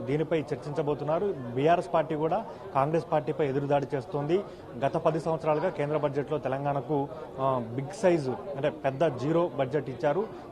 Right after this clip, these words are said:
ఈసారి కూడా జీరో బడ్జెటే ఇచ్చారు. కానీ ఆ రాష్ట్రంలో అధికారంలో ఉన్నటువంటి కాంగ్రెస్ పార్టీ రేవంత్ రెడ్డి కేంద్ర ప్రభుత్వానికి సన్నిహితంగా మెలిగారు. మోడీని బడేబాయిగా అభివర్ణించారు. అయినప్పటికీ కేంద్రానికి అన్యాయం జరిగింది, నిర్లక్ష్యం జరిగింది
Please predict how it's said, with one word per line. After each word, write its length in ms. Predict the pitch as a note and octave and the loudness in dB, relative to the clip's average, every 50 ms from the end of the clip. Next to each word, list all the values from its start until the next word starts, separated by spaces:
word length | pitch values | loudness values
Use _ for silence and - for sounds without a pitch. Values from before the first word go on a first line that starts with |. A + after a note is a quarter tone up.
| - | -6
ఈసారి 280 | C#3 C#3 C#3 E3+ E3 D#3 | -4 4 6 6 6 6
కూడా 340 | D3 D#3 D#3 D#3+ D3+ C#3 C3+ - - C3+ B2+ A#2+ | 4 2 4 4 4 4 2 0 -6 -10 -6 -2
జీరో 200 | C#3 C#3+ D3+ D3+ | 2 2 2 4
బడ్జెటే 440 | C#3 C#3+ C#3 C3+ C#3+ C3 - C#3 | 4 2 2 2 0 -2 0 -2
ఇచ్చారు. 300 | C3+ B2 - D3+ D3 F3 | -2 -2 0 0 0 0
కానీ 380 | F#3+ - C#3+ D3 D#3 D#3 C#3+ C3+ - - - - - - - | 2 2 2 2 2 0 -2 -4 -8 -12 -12 -12 -12 -6 -2
ఆ 40 | B2+ | 2
రాష్ట్రంలో 480 | B2+ C3+ D3+ E3 - - F3+ F#3 F3 E3 | 4 4 4 4 2 0 0 2 2 2
అధికారంలో 420 | D3 D3 C#3+ - D#3 D3+ D3 D3+ | 2 2 0 0 0 2 2 0
ఉన్నటువంటి 280 | D3 C3+ C#3 C3 B2 A#2+ | -2 -4 -4 -6 -8 -2
కాంగ్రెస్ 400 | - B2+ C3+ D3+ D#3+ E3 C#3+ - - | 0 0 2 2 2 0 0 2 0
పార్టీ 360 | D3 C#3 - - F3+ E3 D3+ - - - - - - - | 0 0 2 2 2 0 0 -2 -8 -14 -14 -12 -8 -4
రేవంత్ 400 | B2 B2+ C#3+ D#3 F3+ F3+ E3 F3 | 4 6 6 6 6 4 2 0
రెడ్డి 200 | E3 E3 D#3+ E3 | -2 -2 -2 -2
కేంద్ర 280 | - - C#3+ D3+ D#3 | 0 0 0 0 0
ప్రభుత్వానికి 640 | D#3 D3+ D3+ C#3+ D3 C#3+ - D3+ C#3+ C#3 C3 D3 C#3+ | -2 -2 -2 -2 -2 0 0 0 0 0 -2 -4 -4
సన్నిహితంగా 540 | - C#3 B2+ C#3 D3+ D3 D3+ D3+ D3 D3 C#3 | -4 -4 -2 -2 -2 -2 -2 -2 -2 -2 -2
మెలిగారు. 520 | C3 C3 C3 C3 C3 C#3 C#3 C#3 D#3+ E3+ - - - - - - | -2 -2 -2 0 0 0 0 0 -2 -4 -8 -12 -14 -16 -12 -10
మోడీని 440 | B2 A#2+ B2+ C#3 D#3 D#3+ F3 F3 F3 | -6 -2 4 6 6 6 6 4 2
బడేబాయిగా 640 | D3 B2+ C3 C3+ D3+ E3 D#3 D#3 D3+ D#3 D3+ D3+ C3+ | 0 0 2 4 6 6 6 6 4 6 4 4 2
అభివర్ణించారు. 720 | B2 C3+ D3 D3 C#3 C#3 C#3+ C3 B2+ D3 C#3+ D#3 F#3+ G3 - - - - - B2+ | 4 2 2 2 2 -2 -4 0 0 2 2 2 0 -2 -4 -8 -10 -8 -4 0
అయినప్పటికీ 440 | C3+ D3+ D#3+ C#3+ E3 D3+ D3 D#3+ | 0 2 2 0 0 -2 -4 -6
కేంద్రానికి 600 | D3 - C#3+ C#3 C#3 D3 D3 D3 D3 C3 D#3 D#3 | -4 -4 -2 -2 0 2 0 0 0 -2 -2 -2
అన్యాయం 360 | C3+ A#2+ B2 C#3 D3+ D3+ D3+ C#3 | 0 0 0 0 0 0 0 0
జరిగింది, 340 | D3 C3+ C3+ C#3+ D3 D#3+ | -2 -2 -2 -2 -2 -4
నిర్లక్ష్యం 460 | D#3 C3 C3 C3+ D#3 D3+ - - D3+ C#3 | -6 -4 -2 -2 -2 -2 -4 -6 -4 -2
జరిగింది 500 | C#3+ C3+ C3 C3 C#3 C#3 D3 E3 D#3+ | -2 -2 -2 -2 -2 -2 -2 -2 -2